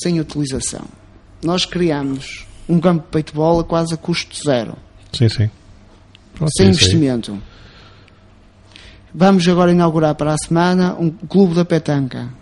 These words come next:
Speaker 2: Uhum. Já agora expl-, ex-,
Speaker 1: O clube da
Speaker 2: explicite.
Speaker 1: petanca é um jogo que, tipo a malha,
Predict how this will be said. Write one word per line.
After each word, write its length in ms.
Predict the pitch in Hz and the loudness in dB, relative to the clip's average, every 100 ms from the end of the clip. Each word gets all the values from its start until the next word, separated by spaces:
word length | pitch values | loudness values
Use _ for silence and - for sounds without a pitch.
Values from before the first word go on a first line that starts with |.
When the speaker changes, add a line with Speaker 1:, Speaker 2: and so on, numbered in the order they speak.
| - - 127 | -20 -6 0
Speaker 2:
Uhum. 320 | 104 107 101 - - 160 | 0 0 -2 -8 -10 -2
Já 160 | 135 107 | 4 6
agora 140 | 120 | 6
expl-, 200 | - - | 6 4
ex-, 520 | 107 117 - 113 - | 4 2 0 0 0
Speaker 1:
O 40 | - | 0
clube 280 | - 190 127 | 4 6 6
da 60 | |
Speaker 2:
explicite. 180 | - 123 | 8 6
Speaker 1:
petanca 360 | 170 165 139 135 | 4 0 -2 -2
é 100 | 147 | -2
um 300 | 160 160 160 | 0 -2 -2
jogo 800 | 151 175 165 139 139 131 127 131 - - - - - - | 0 2 2 0 -4 -6 -6 -10 -16 -16 -14 -14 -18 -2
que, 340 | 156 151 147 - | 2 4 2 0
tipo 340 | 175 - 151 | -2 0 -6
a 40 | |
malha, 680 | 151 156 175 196 220 240 | -4 -2 0 2 2 0